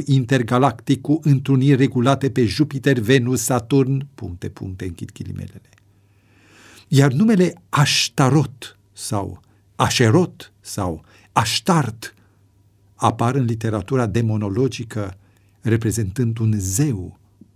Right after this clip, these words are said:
sau, pe românește, un demon. Patru.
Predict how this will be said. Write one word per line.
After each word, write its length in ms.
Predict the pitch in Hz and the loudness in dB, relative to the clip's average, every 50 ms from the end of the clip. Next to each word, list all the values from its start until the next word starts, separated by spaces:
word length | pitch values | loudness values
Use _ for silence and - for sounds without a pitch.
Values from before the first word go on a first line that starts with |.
| _ _ | _ _
sau, 560 | - - - - 101 98 90 90 - - _ _ _ _ | -4 -2 0 0 0 0 -2 -6 -10 -14 _ _ _ _
pe 80 | - 110 | 0 0
românește, 760 | 104 104 95 98 98 110 117 107 - - - 104 95 92 - _ _ _ _ _ | 0 0 -2 -2 0 0 -2 -2 -2 -6 -8 -8 -8 -10 -14 _ _ _ _ _
un 400 | 135 117 107 98 95 98 95 92 | 0 0 0 0 -2 -4 0 2
demon. 600 | 143 147 151 110 92 87 82 78 80 - _ _ _ _ _ _ _ _ _ _ _ _ _ _ _ _ _ _ _ _ _ _ _ _ _ _ | 2 2 2 0 -2 -6 -8 -10 -12 -18 _ _ _ _ _ _ _ _ _ _ _ _ _ _ _ _ _ _ _ _ _ _ _ _ _ _
Patru. 440 | - 151 143 151 - - _ _ | -4 -4 -4 -4 -10 -16 _ _